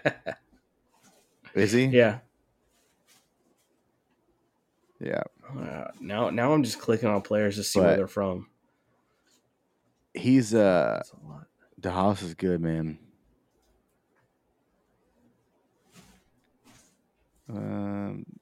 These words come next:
Speaker 2: Dylan Smith, another scrum half,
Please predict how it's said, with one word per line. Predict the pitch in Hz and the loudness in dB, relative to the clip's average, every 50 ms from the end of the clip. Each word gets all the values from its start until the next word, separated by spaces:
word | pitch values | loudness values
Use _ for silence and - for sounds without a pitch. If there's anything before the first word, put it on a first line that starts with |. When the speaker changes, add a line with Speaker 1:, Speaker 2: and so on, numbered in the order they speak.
| _ - - _ _ | _ -20 -20 _ _
Speaker 2:
Dylan | - 123 117 110 110 104 - | -2 -2 0 0 0 -2 -2
Smith, | - - - 117 117 120 - - - - - _ _ _ _ _ _ _ _ _ _ _ _ | -4 -4 -4 -4 -4 -4 -6 -12 -18 -20 -20 _ _ _ _ _ _ _ _ _ _ _ _
another | - 107 98 98 98 | -10 -8 -6 -6 -6
scrum | 95 - - 113 104 95 | -6 -6 -6 -6 -4 -4
half, | 104 101 104 - - | -6 -8 -8 -12 -16